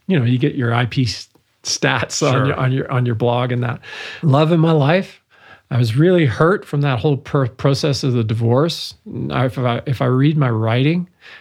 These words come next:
Speaker 1: at the time, I could see the pain. I could, I was very anti-marriage. But when I met Monica,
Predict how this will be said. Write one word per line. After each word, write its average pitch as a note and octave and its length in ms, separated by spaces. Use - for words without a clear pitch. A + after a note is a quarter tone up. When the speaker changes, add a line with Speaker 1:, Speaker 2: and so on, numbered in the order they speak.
Speaker 1:
at B2 140
the B2+ 80
time, D3+ 760
I A#2 100
could G#2+ 160
see D3 200
the A#2+ 100
pain. C#3+ 540
I D3+ 80
could, - 100
I B2 80
was A2+ 120
very C3 420
anti-marriage. C3 1900
But C3 80
when B2 160
I B2 80
met C#3 400
Monica, C3 720